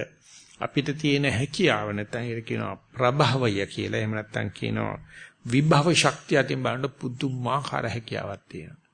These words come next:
අපේ ඔලොමලකම නිසා ඒක ගුරුවරයෙකුටත් හදාගන්න බෑ.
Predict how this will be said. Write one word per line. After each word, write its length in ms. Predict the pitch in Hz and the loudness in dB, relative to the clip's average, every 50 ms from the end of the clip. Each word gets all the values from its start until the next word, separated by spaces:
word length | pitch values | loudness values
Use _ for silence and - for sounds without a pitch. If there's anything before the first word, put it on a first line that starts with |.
| _ - - - - _ _ | _ -20 -20 -20 -20 _ _
අපේ 280 | - - - 156 139 120 | -4 -2 2 4 4 4
ඔලොමලකම 640 | 101 101 120 131 143 151 175 180 190 - - 160 143 | 4 2 4 4 4 4 4 4 2 2 0 -2 0
නිසා 360 | 131 127 123 123 - 147 147 | -2 -2 -4 -2 -2 -2 0
ඒක 220 | 139 131 131 127 160 190 262 - - _ _ _ _ - | 0 -2 -2 0 0 -2 -2 -4 -12 _ _ _ _ -4
ගුරුවරයෙකුටත් 680 | 135 135 139 160 165 151 151 147 147 135 160 160 156 | -2 2 4 4 4 4 4 2 2 0 0 -2 0
හදාගන්න 480 | 135 131 123 117 110 110 113 120 139 151 | -2 0 2 2 0 0 -4 -4 -4 -4
බෑ. 180 | 147 110 - | -6 -8 -10